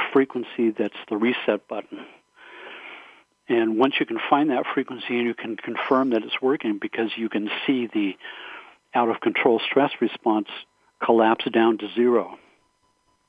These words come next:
in the presence of this frequency, uh, you know that you have now broken the vicious cycle that the trauma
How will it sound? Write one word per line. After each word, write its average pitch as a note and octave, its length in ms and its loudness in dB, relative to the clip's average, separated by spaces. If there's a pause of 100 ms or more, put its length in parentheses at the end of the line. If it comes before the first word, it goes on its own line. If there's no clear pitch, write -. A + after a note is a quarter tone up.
(260)
in A#2+ 140 0
the G#2+ 80 -2
presence A#2 460 0
of G#2+ 80 -6
this G#2+ 160 -8
frequency, - 680 -4 (1000)
uh, A#2 340 2
you C3 280 2
know B2+ 320 2
that A#2+ 160 -4
you A#2+ 160 -8
have A2 200 -2
now A2+ 380 -4 (160)
broken A#2 880 -4
the A2+ 180 -4
vicious - 300 6 (240)
cycle A2+ 400 -4 (1200)
that A2+ 240 0
the - 80 -8
trauma B2 600 4